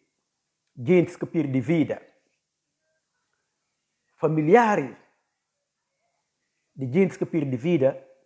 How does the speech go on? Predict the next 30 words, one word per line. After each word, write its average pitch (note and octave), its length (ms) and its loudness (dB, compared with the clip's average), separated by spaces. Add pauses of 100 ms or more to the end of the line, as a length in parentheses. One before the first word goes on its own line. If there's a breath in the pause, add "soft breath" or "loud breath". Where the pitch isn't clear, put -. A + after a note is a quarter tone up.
(120)
que - 80 -8
Brema C#3+ 400 -4
Camara B2+ 640 -4 (280)
está - 240 2
na D#3 100 2
visita. B2+ 580 -8
Vou D#3+ 140 -6
partilhar C#3+ 420 0
vídeo. B2+ 380 -4 (500 soft breath)
Porque E3 480 0
vou G#3 140 -2
partilhar, E3+ 420 2
acabou E3+ 220 4
de G#3+ 60 2
entrar E3 140 0
só, - 120 0
vou F3 140 2
falar, C#3+ 100 2
"Bona D#3 180 0
Jubi", C#3+ 280 0
vou C3+ 120 0
partilhar, C3+ 560 0
é B2+ 40 -6
muito G3 260 -2
importante. C#3+ 680 -2 (380 soft breath)
Vou E3+ 160 4
partilhar C#3+ 480 0
vídeo C3 560 -6 (540 soft breath)
para G#3+ 320 -4
informação F3 580 2